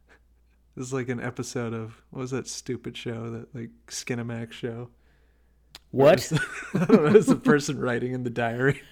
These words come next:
Speaker 2: Oh, Red Shoe Diaries?
Speaker 1: <laughs> Yeah.
Speaker 2: I don't know. It was more
Speaker 1: It's
Speaker 2: of
Speaker 1: a
Speaker 2: a
Speaker 1: little less sultry 'cause it's just me and Arnold, like, pumping iron and <laughs> smoking cigars and
Speaker 2: What?
Speaker 1: laughing, eating cookies.
Speaker 2: This is the most graphic description of a ten-year-old's journal I've ever heard.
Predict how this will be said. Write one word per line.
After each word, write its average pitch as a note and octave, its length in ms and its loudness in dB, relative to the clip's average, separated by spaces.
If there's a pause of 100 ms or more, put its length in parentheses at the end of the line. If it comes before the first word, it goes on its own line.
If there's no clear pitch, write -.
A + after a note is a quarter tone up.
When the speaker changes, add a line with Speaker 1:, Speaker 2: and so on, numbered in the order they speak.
(140)
Speaker 2:
Oh, F3 200 10
Red D#3+ 240 8
Shoe G3+ 220 6
Diaries? E3+ 600 8
Speaker 1:
<laughs> E3+ 40 0
Yeah. D#3+ 300 12 (880)
Speaker 2:
I C#3 60 -4
don't C#3 160 6
know. C3+ 180 6
It C3+ 60 6
was C3+ 160 -2
more C3+ 160 4
Speaker 1:
It's C3 80 4
Speaker 2:
of E3 80 4
Speaker 1:
a - 20 4
Speaker 2:
a - 0 -
Speaker 1:
little E3+ 240 4
less C#3+ 180 6
sultry B2+ 800 0 (140)
'cause A#2+ 180 -2
it's A#2 160 -6
just C3 180 -2
me C3+ 140 -2
and A#2+ 100 -2
Arnold, A#2+ 380 -2
like, A#2 280 -6
pumping A#2 360 -2
iron A#2 480 -4
and A2+ 220 -10 (240)
<laughs> - 240 -20
smoking C3 420 -2
cigars A#2 800 -2
and A2 220 -10 (400)
Speaker 2:
What? - 100 4
Speaker 1:
laughing, B2+ 840 2 (1400)
eating D#3 300 2
cookies. A#2+ 640 -4
Speaker 2:
This C#3+ 220 2
is D#3 140 0
the C#3+ 80 4
most C3+ 280 4
graphic B2 480 0
description B2 540 -2
of A#2 120 -2
a A2+ 60 -6
ten-year-old's A#2 720 -2
journal A2+ 340 -4
I've A2 160 -6
ever A#2 220 -6
heard. C#3+ 400 -10